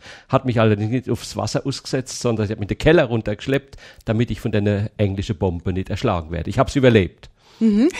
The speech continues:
Speaker 2: Aber ihr habt gerade selber gesagt, während dem Zweiten Weltkrieg geboren.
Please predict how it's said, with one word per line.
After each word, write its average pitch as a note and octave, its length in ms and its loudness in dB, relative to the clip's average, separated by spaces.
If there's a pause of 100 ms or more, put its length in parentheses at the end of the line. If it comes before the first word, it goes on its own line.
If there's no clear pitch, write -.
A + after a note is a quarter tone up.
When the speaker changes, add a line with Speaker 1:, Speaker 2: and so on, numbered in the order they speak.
(140)
Speaker 2:
Aber F#3+ 200 2
ihr C4+ 140 4
habt B3+ 120 0
gerade B3 140 -4
selber A3 280 -2
gesagt, D#4 260 -2
während A#3+ 260 -2
dem G#3 200 -2
Zweiten G3+ 480 -4
Weltkrieg A3+ 720 -4
geboren. B3 540 0